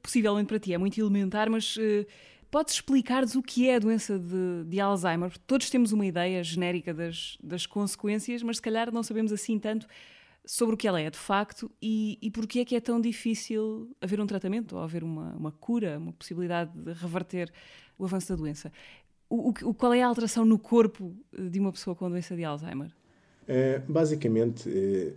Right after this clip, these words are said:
Speaker 2: ao longo dos anos, porque a doença de Alzheimer é muito mais frequente que todas as outras, acabou por se tomar como sinónimo de demência. Mas, no fundo, a, a, a, a doença de Alzheimer é um tipo de demência, é um tipo muito, de demência muito particular.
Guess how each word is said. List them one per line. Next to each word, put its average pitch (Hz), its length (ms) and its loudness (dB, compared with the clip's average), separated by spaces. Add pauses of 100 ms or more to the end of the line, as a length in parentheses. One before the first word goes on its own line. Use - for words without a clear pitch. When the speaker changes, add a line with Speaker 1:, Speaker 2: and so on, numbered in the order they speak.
(140)
Speaker 2:
ao 101 160 2
longo 123 340 10
dos 113 260 4
anos, 95 240 -2
porque - 240 -2
a - 20 4
doença 110 300 6
de 104 60 2
Alzheimer 95 440 0
é 95 160 -4 (260)
muito 110 540 2
mais 95 200 0
frequente - 380 -4
que - 60 -10
todas 101 260 6
as 104 160 4
outras, 113 360 2 (240)
acabou 123 320 8
por 127 160 -4
se - 80 -12
tomar 123 320 -2
como 127 180 0
sinónimo 117 520 0
de 113 140 2
demência. 92 720 0 (720)
Mas, 92 260 -4
no 98 100 2
fundo, 110 300 4
a, - 20 8
a, 90 1120 -4
a, - 20 -6
a 87 40 -6
doença 101 280 2
de 107 60 4
Alzheimer 110 420 4
é 107 80 4
um 110 100 0
tipo 110 440 -2
de 87 140 -4
demência, 76 460 -10
é 101 40 -2
um 110 60 0
tipo 147 380 -4
muito, 131 240 0 (200)
de 107 180 -2
demência 101 300 2
muito 101 280 2
particular. - 680 -8